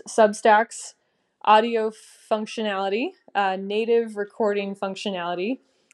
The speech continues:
If you heard any sounds in the background, it's my dog walking around dropping her tennis ball, but I love that I'm just recording this. I'm going to publish it. Maybe one person will listen to it, and then we'll all get back to business. So,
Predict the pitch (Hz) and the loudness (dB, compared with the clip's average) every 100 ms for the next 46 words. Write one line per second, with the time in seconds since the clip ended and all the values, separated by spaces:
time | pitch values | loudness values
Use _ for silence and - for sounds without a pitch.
0 | - 214 214 214 220 220 214 208 208 214 | -10 0 2 4 4 4 2 2 2 2
1 | 208 208 202 196 190 202 202 202 208 190 | 2 -2 2 4 4 2 -2 -2 -4 0
2 | 190 185 185 185 185 190 185 180 180 175 | 2 2 2 -2 -2 -8 -6 -6 -4 -4
3 | 185 180 185 262 254 247 240 226 220 226 | -4 -8 0 4 4 6 6 8 6 2
4 | _ _ _ _ - 214 208 208 214 214 | _ _ _ _ 4 6 6 4 2 2
5 | 214 202 202 202 202 - _ _ 190 - | 0 -2 -2 -6 -6 -14 _ _ -10 2
6 | 240 247 240 233 233 - - - 196 196 | 4 6 4 0 -2 -6 -10 -6 -2 -2
7 | 185 - 214 208 202 220 202 - - - | -2 0 0 0 -2 -2 -2 -4 -14 -20
8 | _ _ _ _ _ _ _ _ 208 208 | _ _ _ _ _ _ _ _ 2 2
9 | 214 208 202 202 208 196 214 190 190 202 | 4 2 2 2 -2 -2 0 2 0 0
10 | 190 - 196 185 185 _ _ _ _ _ | -6 0 4 4 2 _ _ _ _ _
11 | - 196 190 196 190 185 185 180 180 185 | -4 -2 2 2 2 0 2 2 0 -2
12 | 185 175 - 175 170 - - 165 - 190 | -2 -2 -6 -6 -6 -6 -8 -8 0 4
13 | 185 180 175 | 4 2 -6